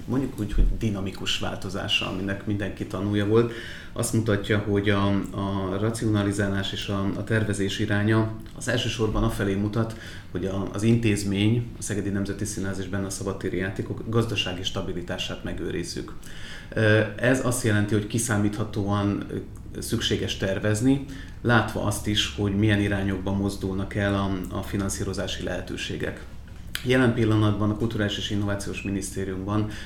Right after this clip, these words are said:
úgy tudom, hogy van egy több milliárdos zárolás ebből a, a, a helyzetből, a társadalmi és gazdasági környezeti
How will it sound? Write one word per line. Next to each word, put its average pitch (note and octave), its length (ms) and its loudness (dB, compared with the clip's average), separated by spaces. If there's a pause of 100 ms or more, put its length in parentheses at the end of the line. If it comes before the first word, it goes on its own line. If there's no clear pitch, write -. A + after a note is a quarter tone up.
(120)
úgy G#2 100 -4
tudom, F#2 200 -2
hogy F#2+ 120 -4
van G2 120 0
egy G2 140 0
több G2 180 0
milliárdos F#2+ 720 -2
zárolás G2 600 -4
ebből G2 240 -6
a, G2 260 -4 (240)
a, - 0 - (420)
a G2 40 -6
helyzetből, G2+ 600 -2
a F#2+ 60 -4
társadalmi F#2+ 540 -4
és - 240 -6 (120)
gazdasági F#2+ 600 -6
környezeti G2 600 -2